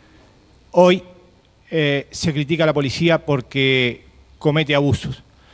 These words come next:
Somos conscientes de todo eso. Creo que el sentido común, que es el menos común de los sentidos,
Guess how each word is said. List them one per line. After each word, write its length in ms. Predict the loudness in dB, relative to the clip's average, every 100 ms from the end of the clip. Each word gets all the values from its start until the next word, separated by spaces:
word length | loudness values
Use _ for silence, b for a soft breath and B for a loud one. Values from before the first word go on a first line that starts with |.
| b b
Somos 280 | -4 0 0
conscientes 540 | 2 0 2 0 0 -2
de 60 |
todo 280 | 0 -2 0
eso. 240 | -4 -10 -18 -20 _ _ -20 _ _
Creo 260 | -6 2 2
que 480 | 2 0 0 -2 -6
el 140 | -2 0
sentido 460 | 2 2 4 4
común, 440 | 6 4 4 2 -4 -14 _
que 120 | -4
es 180 | -2 0
el 220 | 0 2
menos 200 | 2 4
común 280 | 4 4 4
de 80 |
los 100 | 2
sentidos, 540 | 2 0 4 4 4